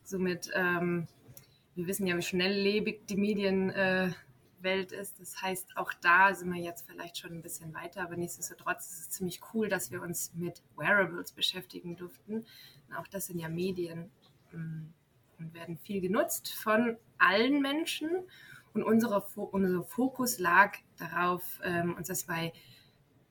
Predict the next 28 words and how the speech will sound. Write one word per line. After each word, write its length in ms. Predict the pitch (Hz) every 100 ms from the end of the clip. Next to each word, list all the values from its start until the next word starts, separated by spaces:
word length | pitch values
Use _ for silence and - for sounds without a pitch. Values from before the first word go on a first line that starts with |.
| _ 156
Jugendlichen 480 | 190 165 147 -
anzuschauen, 600 | - 147 - - - -
sag 140 | - -
ich 180 | - -
mal. 120 | - - _ _ - - - - - - - -
Bedeutet, 580 | - 196 196 196 190 -
ähm, 580 | 202 196 190 190 185 180 - - - _ _ _ 185
das 80 |
Projekt 340 | - 208 247 247
war 120 | 190
so 100 | 196
aufgebaut, 720 | 262 294 269 240 247 240 - 202
dass 260 | 190 -
wir 300 | 190 190 185
für 160 | - 190
die 100 | 175
Praxis 500 | - 196 - 196 -
Methoden 420 | 165 214 240 247
entwickeln, 640 | 247 240 262 - 294 349 - - - - - - _
um 320 | 220 233 254 254
mit 480 | 220 214 220 226 - -
Kindern 260 | - 214 185
und 100 | 185
Jugendlichen 640 | 220 233 214 220 214 208
zum 320 | 202 - 220 220
Thema 300 | 196 180 175
Self-Tracking 720 | 175 175 - 180 - 170 147
zu 160 | -